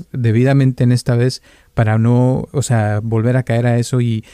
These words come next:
sobre todo mantenerse sanos, o sea, porque sí hay cosas que uno puede hacer para estar más sano para todo, pero es, es parte de eso el, el ingerir cosas buenas.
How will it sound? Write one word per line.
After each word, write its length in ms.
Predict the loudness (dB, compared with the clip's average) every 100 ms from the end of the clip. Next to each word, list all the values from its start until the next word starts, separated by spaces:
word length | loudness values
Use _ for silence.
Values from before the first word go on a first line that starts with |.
| _
sobre 280 | -2 0 0
todo 180 | 0 2
mantenerse 640 | 2 2 0 0 -2 -4
sanos, 500 | -2 -2 0 0 -2
o 60 | -6
sea, 180 | -6 -4
porque 260 | -4 -4
sí 140 | -4 -4
hay 80 |
cosas 280 | -4 -4 -4
que 120 | 0 0
uno 100 | 0
puede 180 | -2
hacer 220 | -2 -2 -2
para 180 | -2
estar 240 | -2 -2 0
más 200 | 0 0
sano 320 | -2 -2 -2
para 180 | -2 -4
todo, 300 | -4 -4 -6 _ _ -18 -2
pero 260 | 0 0 -2
es, 340 | -4 -4 -8
es 220 | -6 -6
parte 480 | -2 -2 -2 -2 0
de 140 | 2
eso 260 | 0 0 0
el, 240 | 0 0 0
el 220 | 0 2
ingerir 520 | 0 0 0 0 -2
cosas 560 | -4 -4 -4 -6 -10 -12
buenas. 640 | -8 -2 0 2 0 -4